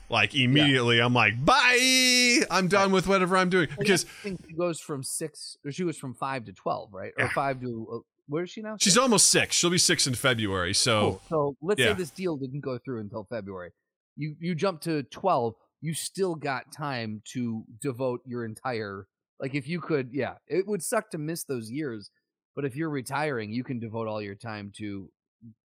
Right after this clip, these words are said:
Speaker 2: having those experience.
Speaker 1: Yeah. It would, that sucks, 'cause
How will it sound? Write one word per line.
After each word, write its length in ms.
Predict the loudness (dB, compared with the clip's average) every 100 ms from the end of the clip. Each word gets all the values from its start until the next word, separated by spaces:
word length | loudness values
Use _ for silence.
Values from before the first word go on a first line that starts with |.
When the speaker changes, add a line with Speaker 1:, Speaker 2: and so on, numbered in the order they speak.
| -16
Speaker 2:
having 240 | -10 -8 -8
those 160 | -10 -14
experience. 600 | -16 -12 -12 -14 -20 -20 _ _
Speaker 1:
Yeah. 220 | 0 0 -2 _ _ -20 _
It 80 | 2
would, 320 | 4 4 2 -6 -16 -6 0
that 180 | 2
sucks, 400 | 4 4 2 0
'cause 300 | 0 0 -2